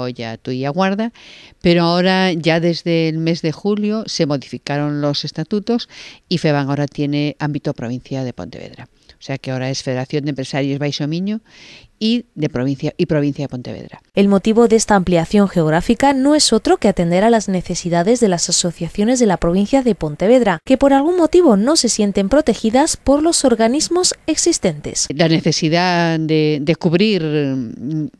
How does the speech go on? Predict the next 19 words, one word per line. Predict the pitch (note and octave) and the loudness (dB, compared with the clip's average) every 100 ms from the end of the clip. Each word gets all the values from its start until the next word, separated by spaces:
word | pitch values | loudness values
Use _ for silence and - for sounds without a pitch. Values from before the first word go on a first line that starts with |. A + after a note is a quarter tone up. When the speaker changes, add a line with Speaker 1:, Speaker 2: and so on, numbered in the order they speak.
| - - - _ _ _ _ _ _ | -20 -20 -20 _ _ _ _ _ _
Speaker 1:
el, | F3+ F3+ E3+ D#3+ - - | -4 0 0 -2 -8 -2
otras | G#3+ F#3+ F3 | 0 0 -2
exigencias, | D#3 C#3 F3+ F#3 - D3 C#3 C3+ | -6 -4 -2 -2 -2 -2 -2 -4
como | - C3 C3+ | -6 -4 -2
era | C#3 C3+ C3 C3 | -2 -4 -6 -6
por | C3 | -6
parte | - C3+ - C3+ | -4 -6 -4 -4
de | C3 E3+ | 0 0
asociaciones | D#3 D#3 - C#3+ - D3+ D3 | 0 -4 -4 -6 -4 -4 -4
provinciales | - D3+ C3+ F#3+ F3+ D3 - - - - - | -2 -2 -2 -2 -2 -2 -6 -14 -20 -20 -4
que | E3 | -2
se | E3+ | 0
encuentran | D#3 E3+ E3 D#3 D#3+ D3+ D3+ D3 A2+ G#2+ | 0 0 0 0 0 2 0 -2 -4 -2
en | D#3 | -4
este | - | -2
momento | E3 D#3+ D#3 D3 C#3+ C#3 | -2 0 -2 -2 -2 0
desprotegidas. | D3 - C3 B2+ - B3 C#4 D#3 D#3 | -2 -4 -8 -8 -6 -2 0 0 -2
Hay | C#3+ | -4
poblaciones | C#3 D3 - D#3+ D3+ D3 - | -4 -4 -4 -4 -2 -4 -6